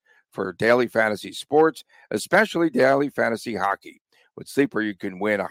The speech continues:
hundred times your cash in daily fantasy hockey contest.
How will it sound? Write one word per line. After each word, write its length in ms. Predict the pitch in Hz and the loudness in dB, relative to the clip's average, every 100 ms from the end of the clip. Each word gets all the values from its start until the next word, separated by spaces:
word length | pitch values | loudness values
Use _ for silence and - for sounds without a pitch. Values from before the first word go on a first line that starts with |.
| - | -6
hundred 380 | 185 190 110 - | -6 -4 -8 -6
times 360 | - 127 120 | -4 -4 -4
your 120 | - _ | -12 _
cash 420 | 131 71 73 - _ _ _ _ | -2 -2 -2 -8 _ _ _ _
in 200 | 90 87 | -12 -8
daily 360 | 98 104 98 90 | -2 0 -2 -6
fantasy 640 | - 98 104 - 95 - _ _ | -6 -4 -6 -10 -12 -12 _ _
hockey 460 | - 101 - 92 - _ _ | -4 -4 -6 -12 -14 _ _
contest. 680 | 113 104 - 82 - - | 0 0 -2 -10 -10 -20